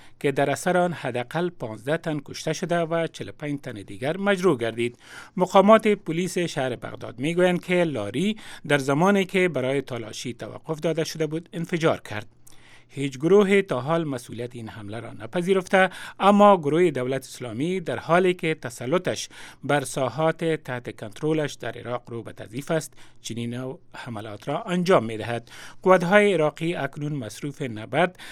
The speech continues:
در غرب موصلند، جایی که دو هزار از افراد داعش سرسختانه حملات متقابل را برانداختند. منشی عمومی ملل متحد به رهبران کشورهای عربی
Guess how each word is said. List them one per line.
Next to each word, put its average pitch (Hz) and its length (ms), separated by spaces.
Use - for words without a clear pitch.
در 127 180
غرب 139 280
موصلند، 175 640
جایی 180 260
که 175 240
دو 147 180
هزار 147 480
از 123 200
افراد 127 500
داعش 127 360
سرسختانه 113 760
حملات 113 560
متقابل 113 540
را 170 260
برانداختند. 123 800
منشی 190 300
عمومی 208 460
ملل 208 260
متحد 196 500
به 170 80
رهبران 165 500
کشورهای 151 560
عربی 127 600